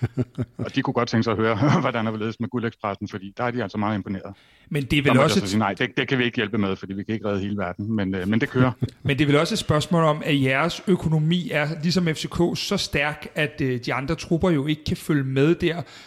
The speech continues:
Speaker 3: øh, og de andre tog, og, og hvad de ellers har. Det er vel et spørgsmål om, at, at vi jo bare også, altså, vi har så mange penge alle vegne inde i F C K, at
Speaker 2: Ja,
Speaker 3: det næsten
Speaker 2: vi, vi
Speaker 3: er umuligt
Speaker 2: outspender dem
Speaker 3: at
Speaker 2: fuldstændig.
Speaker 3: Jamen, det er det.
Speaker 2: Vi har købt
Speaker 3: Ja.
Speaker 2: et eller andet I C fire halløj i Italien, og det skal de være velkomne til.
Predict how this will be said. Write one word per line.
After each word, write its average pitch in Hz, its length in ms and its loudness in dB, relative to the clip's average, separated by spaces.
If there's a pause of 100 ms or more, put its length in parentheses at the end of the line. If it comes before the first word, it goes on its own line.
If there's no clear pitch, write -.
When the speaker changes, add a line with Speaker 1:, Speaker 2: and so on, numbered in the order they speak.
(140)
Speaker 3:
øh, 139 420 4
og 135 120 0
de 135 100 0
andre 127 180 -2
tog, 151 520 6
og, 127 260 2
og 135 200 0
hvad 143 140 2
de 160 120 0
ellers 147 240 -2
har. 151 180 -4
Det 165 140 -4
er 143 80 0
vel 180 200 -2
et 208 180 0
spørgsmål 160 500 -2
om, 151 220 -2
at, 147 240 -8
at 139 180 -6
vi 147 40 -2
jo 147 100 0
bare 139 280 2
også, 135 260 -4 (300)
altså, 151 200 -4
vi 139 80 -2
har 156 200 0
så 170 120 -4
mange 160 280 -2
penge 170 380 0
alle 151 160 0
vegne 147 360 -2
inde 156 280 -4
i 143 60 -2
F - 40 -8
C - 120 -12
K, - 100 -6 (180)
at 139 240 -6
Speaker 2:
Ja, 117 80 0
Speaker 3:
det 127 260 -2
næsten 135 220 2
Speaker 2:
vi, - 40 0
vi 127 60 4
Speaker 3:
er 117 60 6
umuligt 113 180 4
Speaker 2:
outspender 139 240 2
dem - 80 -2
Speaker 3:
at 127 60 -2
Speaker 2:
fuldstændig. 110 420 -2
Speaker 3:
Jamen, 185 120 0
det 175 60 8
er 160 40 4
det. 160 80 4
Speaker 2:
Vi 110 60 4
har 110 60 2
købt 117 220 -2
Speaker 3:
Ja. 120 40 2
Speaker 2:
et 113 40 0
eller 107 140 2
andet 117 160 4
I 113 60 2
C 110 180 -4
fire 113 260 0
halløj 101 260 0
i 98 200 -2
Italien, 117 440 -2
og 95 80 -4
det 110 100 -2
skal - 140 -10
de 98 80 -4
være 87 100 -2
velkomne 107 400 -2
til. 104 200 -2